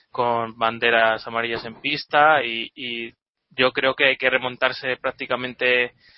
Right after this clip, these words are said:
siete, ocho años para ver una sanción a un piloto por, por ir demasiado rápido con, con banderas amarillas. O sea, yo creo que el, el asunto de, de pasar por una zona de bandera amarilla,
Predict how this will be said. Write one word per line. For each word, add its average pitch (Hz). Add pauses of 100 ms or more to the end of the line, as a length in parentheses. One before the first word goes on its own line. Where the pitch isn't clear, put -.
(360)
siete, 135
ocho 127
años 143
para 127
ver 120
una 123
sanción 131
a 131
un 123
piloto 123
por, 117
por 117
ir 120
demasiado 120
rápido 135
con, 113
con 120
banderas 113
amarillas. 117 (520)
O -
sea, 123
yo 139
creo 165
que 143
el, 123
el 120
asunto 156
de, 120
de 127
pasar 131
por 131
una 123
zona 127
de 123
bandera 123
amarilla, 120